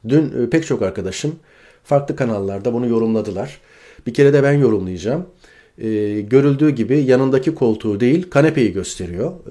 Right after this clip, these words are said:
e, Temel Karamollaoğlu ve Temel Karamollaoğlu'na, e, Recep Tayyip Erdoğan ve Temel Karamollaoğlu rahatsız olduğunu belli eder şekilde o kanepeye oturuyor. Ortadaki koltuk boş.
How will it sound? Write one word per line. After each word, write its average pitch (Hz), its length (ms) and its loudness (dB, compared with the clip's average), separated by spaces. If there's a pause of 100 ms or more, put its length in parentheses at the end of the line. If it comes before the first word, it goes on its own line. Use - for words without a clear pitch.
(300)
e, 95 40 -12
Temel 101 260 -6
Karamollaoğlu 92 960 -4
ve 135 260 2 (280)
Temel 110 400 -6
Karamollaoğlu'na, 104 1000 -4
e, 107 40 -10
Recep 98 520 -6
Tayyip 95 220 -6
Erdoğan 107 440 -4 (440)
ve 139 220 2
Temel 131 260 -2
Karamollaoğlu 123 960 -2 (320)
rahatsız 151 380 2
olduğunu 120 340 4
belli 123 200 2
eder 123 220 2
şekilde 110 520 -4
o 165 140 2
kanepeye 120 440 -2
oturuyor. 110 500 0 (260)
Ortadaki 127 500 2
koltuk - 400 -2
boş. 113 400 -2